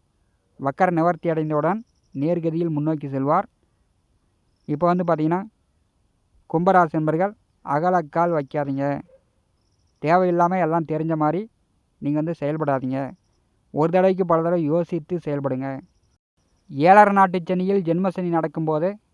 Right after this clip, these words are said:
அவசரப்படும் போது தான் கடன் காட்சி தொந்தரவுகள் வருது,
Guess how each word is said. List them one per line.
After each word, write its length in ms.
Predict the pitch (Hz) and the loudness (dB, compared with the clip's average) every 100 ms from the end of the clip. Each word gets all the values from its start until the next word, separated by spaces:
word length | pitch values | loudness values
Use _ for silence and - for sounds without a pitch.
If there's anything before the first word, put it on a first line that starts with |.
| _ _ _ _ - | _ _ _ _ -2
அவசரப்படும் 720 | 147 190 202 185 170 165 156 | 2 2 2 2 0 -2 0
போது 180 | 151 139 | 2 2
தான் 200 | 151 175 196 _ _ _ _ _ _ _ _ _ - | 0 -2 -4 _ _ _ _ _ _ _ _ _ -2
கடன் 300 | 147 180 175 | 2 2 2
காட்சி 300 | 175 160 180 | 0 0 -2
தொந்தரவுகள் 580 | 165 156 156 151 151 165 | -4 -2 -2 -2 -2 -2
வருது, 320 | 139 127 135 | -2 -4 -6